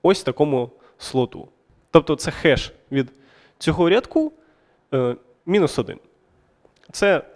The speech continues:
номер слота, в якому ми бу-, будемо зберігати контракт імплементації. Чому було обрано саме такий слот? Тому що Solidity компілятор,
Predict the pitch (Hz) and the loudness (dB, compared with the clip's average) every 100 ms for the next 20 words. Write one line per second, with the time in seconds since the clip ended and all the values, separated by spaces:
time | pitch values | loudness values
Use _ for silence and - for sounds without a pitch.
0 | _ 135 170 139 - 120 165 165 110 147 | _ 2 4 2 -2 -4 0 0 0 0
1 | 135 117 123 117 117 127 131 117 110 107 | 0 0 -2 -4 -4 -2 -2 -2 -4 -4
2 | 107 131 131 104 101 - 98 110 104 92 | -2 -2 -2 -6 -8 -8 -6 -6 -6 -12
3 | 92 87 - - - - _ _ _ _ | -14 -14 -18 -20 -20 -20 _ _ _ _
4 | - 208 240 185 - 147 156 151 156 147 | -4 0 2 2 0 0 2 2 2 2
5 | 131 - 151 139 151 196 202 311 302 - | 0 0 -2 0 -2 -4 -4 -4 -6 -8
6 | _ _ _ - 165 190 - 151 127 113 | _ _ _ 0 4 4 4 2 2 0
7 | - - 160 170 147 - - 180 262 - | -10 -8 -4 -2 -4 -6 -6 -4 -2 -4
8 | - | -4